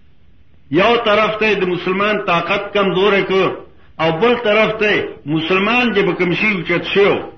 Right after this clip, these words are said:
چې هغه قرآن او حدیث و، نو هغه یې رسو کړو. پټواري ته یې ولیکل چې د خپل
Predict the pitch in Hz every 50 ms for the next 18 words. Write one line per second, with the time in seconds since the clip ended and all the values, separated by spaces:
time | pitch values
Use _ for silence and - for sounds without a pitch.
0 | - - - - - 156 175 185 202 214 196 - 175 190 202 220 226 226 220 214
1 | 190 180 190 180 214 226 208 175 - 208 196 147 127 143 151 160 160 165 170 160
2 | 151 135 - - 120 107 - - 107 92 85 - - - - - - - - -
3 | - - - - - - - - - - - - - 185 - - - - - -
4 | - - - - - - - - - - - - - - - - - - - -
5 | - - - - - - - - - - - - - - - - - 131 147 135
6 | - 180 185 - 180 185 190 202 226 247 240 - 240 226 220 226 220 226 214 -
7 | 220 233 214 185 139 - - - - - - 165 160 170 165 - - - 220 226